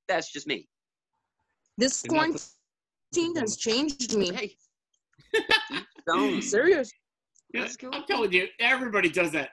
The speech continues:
Speaker 3: "Oh, I've changed." One year after, like, everything is back to normal eventually,
Speaker 1: Yeah.
Speaker 3: they'll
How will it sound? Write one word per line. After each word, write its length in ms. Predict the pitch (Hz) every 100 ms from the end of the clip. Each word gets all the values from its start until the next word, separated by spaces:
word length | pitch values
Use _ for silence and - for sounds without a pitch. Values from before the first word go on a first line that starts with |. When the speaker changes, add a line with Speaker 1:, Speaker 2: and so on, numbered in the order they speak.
| 190
Speaker 3:
"Oh, 120 | 220
I've 220 | 180 156
changed." 400 | - 220 208 185 - _
One 260 | 180 233 339
year 460 | 294 247 254 240 262 -
after, 360 | 196 196 202 190
like, 220 | 185 202
everything 440 | 185 190 190 208 190
is 240 | 165 156 -
back 300 | 156 165 -
to 100 | 175
normal 480 | 165 165 170 175 165
eventually, 560 | 151 160 160 175 170 170
Speaker 1:
Yeah. 160 | 110 107 _ _ _
Speaker 3:
they'll 100 | -